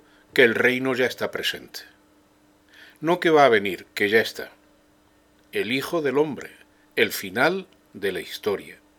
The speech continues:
Eh, va al anciano. El anciano en estas representaciones finalistas, finales, es Dios sin duda.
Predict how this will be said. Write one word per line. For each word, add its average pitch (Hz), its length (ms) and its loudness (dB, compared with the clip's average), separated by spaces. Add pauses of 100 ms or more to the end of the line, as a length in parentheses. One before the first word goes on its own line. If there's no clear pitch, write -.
(2250)
Eh, 120 480 2
va 135 260 4
al 170 120 6
anciano. 135 600 -2 (560)
El 110 160 -2
anciano 127 760 0 (280)
en 110 160 -2
estas 113 280 0
representaciones 113 1080 -2
finalistas, - 1040 -6
finales, 123 760 -2 (640)
es 113 180 2
Dios 107 320 2
sin 87 160 -12
duda. 95 300 -10